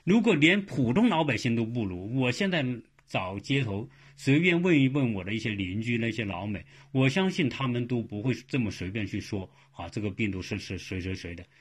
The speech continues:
啊，肯定不会的。但是你作为参议院的这种，这么高层的人士，竟然在访谈的这种大众媒体里面这么去讲，我觉得真的是很不明智，啊，更多的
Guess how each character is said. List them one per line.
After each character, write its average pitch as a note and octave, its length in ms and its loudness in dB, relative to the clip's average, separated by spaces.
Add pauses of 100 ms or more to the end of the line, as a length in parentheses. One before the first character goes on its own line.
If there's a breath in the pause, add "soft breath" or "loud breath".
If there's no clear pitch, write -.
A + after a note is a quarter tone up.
(120 soft breath)
啊， - 200 -16
肯 - 160 -6
定 C#3 180 4
不 G#2 140 -2
会 A#2+ 160 0
的。 F#2+ 100 -8
但 E3+ 160 0
是 D3+ 140 0
你 G#2 260 2
作 E3 200 2
为 C#3+ 140 4 (300 loud breath)
参 - 320 0
议 F3 140 2
院 F3+ 280 -2 (600 loud breath)
的 G#2 160 -2
这 C#3 180 2
种， F2 180 -4 (360)
这 F#3 120 2
么 A#2 160 4
高 A2+ 220 -2
层 G#2 160 -4
的 F#2 80 -4
人 F2 180 -8
士， F#2 240 -10 (360)
竟 C#3 160 2
然 A2 160 0
在 A2+ 180 -2
访 F2 340 -6
谈 F#2+ 260 -6
的 G#2+ 120 -6
这 G#2+ 100 -6
种 G2+ 180 -6 (280)
大 D3+ 220 0
众 B2+ 200 0
媒 G#2 140 0
体 G2+ 180 -8
里 F2+ 120 -6
面 F#2 200 -6
这 C3 140 -4
么 G#2 140 -2
去 - 220 -12
讲， - 240 -10 (120)
我 F2+ 140 -10
觉 F#2+ 140 -12
得 F#2 100 -8 (100)
真 D#3+ 280 2
的 A#2 100 0
是 - 140 -6
很 F2+ 320 -6
不 E3 160 4
明 F#2 220 4
智， F#2+ 180 -10 (480 loud breath)
啊， - 240 -16
更 D#3 280 4
多 E3+ 300 6
的 A#2 240 -4